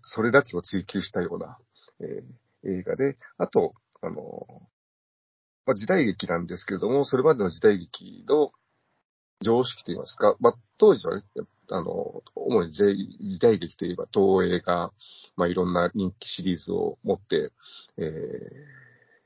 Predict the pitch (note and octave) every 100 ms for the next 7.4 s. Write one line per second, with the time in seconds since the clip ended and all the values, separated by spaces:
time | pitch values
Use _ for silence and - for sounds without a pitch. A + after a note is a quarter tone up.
0 | _ G2 G#2 - - E2 E2+ D#2+ D#2+ D#2+
1 | D#2+ F2 - - - - F2+ F2+ E2+ F#2
2 | A#2+ A#2 _ - - _ - E2+ - C3
3 | C3+ _ _ _ _ _ _ _ _ -
4 | F#2+ F2+ E2+ - C2+ - - E2+ E2+ -
5 | E2+ F2 F#2+ E2+ - _ - - - F#2+
6 | F#2 F2 - C3+ - - - - - -
7 | A2 C3 D#3